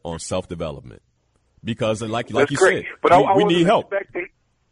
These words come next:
Speaker 2: excuse me, I wasn't expecting a, a full answer from you, but it's, I guess it's more of a, a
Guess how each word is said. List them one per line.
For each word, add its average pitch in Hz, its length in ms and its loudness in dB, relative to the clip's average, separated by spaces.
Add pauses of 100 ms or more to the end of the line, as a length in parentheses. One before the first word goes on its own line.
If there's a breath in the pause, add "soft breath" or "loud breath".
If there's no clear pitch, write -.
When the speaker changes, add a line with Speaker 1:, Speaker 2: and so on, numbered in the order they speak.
(220)
Speaker 2:
excuse 160 300 -4
me, 139 60 2
I 151 40 4
wasn't 156 280 0
expecting 147 500 -8
a, 104 680 -10
a - 100 -4
full 165 220 4
answer 151 420 -8
from 120 180 -6
you, 170 240 -10
but 131 160 -2
it's, 147 180 -8 (380 soft breath)
I 147 80 0
guess 156 180 -4
it's 135 140 -12
more 143 260 -2
of 120 80 -8
a, 110 280 -10
a - 20 -4